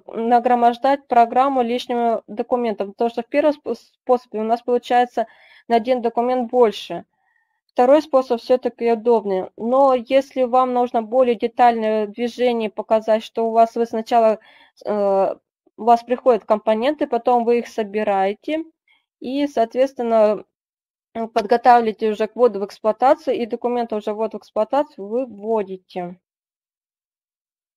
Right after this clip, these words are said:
Слайд номер покажите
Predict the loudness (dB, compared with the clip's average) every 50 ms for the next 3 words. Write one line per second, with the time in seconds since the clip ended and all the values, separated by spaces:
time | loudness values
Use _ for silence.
0 | _ _ _ _ _ _ _ _ _ _ _ _ _ _ _ _ _ _ _ _
1 | _ _ _ _ _ _ _ _ _ _ _ _ _ _ _ -6 -4 -4 -4 -4
2 | -6 -8 -8 -6 -6 -6 -6 -8 -8 -10 -12 -12 -8 -8 -10 -8 -10 -12 -12 -10
3 | -10 -12